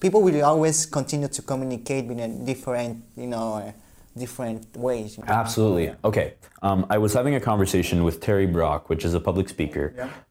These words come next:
Speaker 2: Thou-, uh, hundreds of thousands of followers.
Speaker 1: Okay.
Speaker 2: He had, uh, he was nice enough to sit down with me
Speaker 1: Mm-hmm.
Speaker 2: and talk with me. And he said, You know, Frank, there are many ways to,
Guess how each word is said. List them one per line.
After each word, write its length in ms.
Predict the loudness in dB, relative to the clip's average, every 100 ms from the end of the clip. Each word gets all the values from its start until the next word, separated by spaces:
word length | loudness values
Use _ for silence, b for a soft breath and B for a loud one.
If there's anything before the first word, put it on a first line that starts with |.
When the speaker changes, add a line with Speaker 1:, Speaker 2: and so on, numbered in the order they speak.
| -2
Speaker 2:
Thou-, 240 | 0 2 2 4 2 0 0
uh, 60 |
hundreds 280 | 2 4 4
of 120 | 4
thousands 340 | 2 0 0 0
of 100 | 0
followers. 520 | 0 2 2 2 2
Speaker 1:
Okay. 100 | 2
Speaker 2:
He 40 |
had, 300 | 4 2 0 -6 B -2
uh, 260 | 2 2 2
he 120 | 4
was 100 | 4
nice 220 | 2 2
enough 200 | 2 0
to 60 | -2
sit 240 | -2 0
down 280 | 0 0 0
with 160 | -4 -8
me 140 | -10 -10
Speaker 1:
Mm-hmm. 220 | -12 -6 0
Speaker 2:
and 160 | 0
talk 300 | 2 0 0
with 200 | -2 -2
me. 200 | -2 -4 0
And 140 | 2
he 100 | 2
said, 400 | 2 2 2 -2 B B
You 100 | 0
know, 120 | 2 2
Frank, 440 | 0 0 0 -2
there 360 | 2 4 4 0 2
are 300 | 2 0 0
many 300 | 2 4 4
ways 440 | 4 4 2 0 -4 2
to, 340 | 4 4